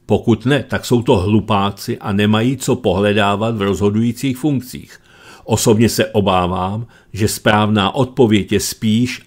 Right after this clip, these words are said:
ale vidí a velmi dobře. Ať si každý čtenář udělá svůj závěr, podkladů ve veřejných pramenech je více než dost. Stačí se podívat, jak E U zvládá boj s migrací,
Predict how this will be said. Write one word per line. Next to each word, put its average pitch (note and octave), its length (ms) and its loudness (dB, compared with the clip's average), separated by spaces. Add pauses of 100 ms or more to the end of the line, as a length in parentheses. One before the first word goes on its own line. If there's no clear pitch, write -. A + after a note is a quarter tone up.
ale F#2+ 220 0
vidí F2 460 -2 (120)
a D#2+ 100 -2
velmi E2 400 -4
dobře. - 400 -6 (960)
Ať B2+ 200 2
si D3+ 160 2
každý C#3 460 2
čtenář A#2+ 640 0
udělá B2 560 4
svůj A#2 380 0
závěr, G#2+ 800 0 (280)
podkladů A#2+ 680 2
ve A2+ 120 4
veřejných G#2+ 600 0
pramenech G#2 640 -4
je F#2+ 140 -2
více G2 520 -4
než G2+ 240 -4
dost. - 400 -12 (680)
Stačí - 380 0
se D3+ 160 4
podívat, A#2+ 640 2
jak G2+ 280 -2
E A2+ 260 2
U B2+ 240 0
zvládá G#2 580 2
boj G#2 220 0
s - 140 -6
migrací, A2 840 -2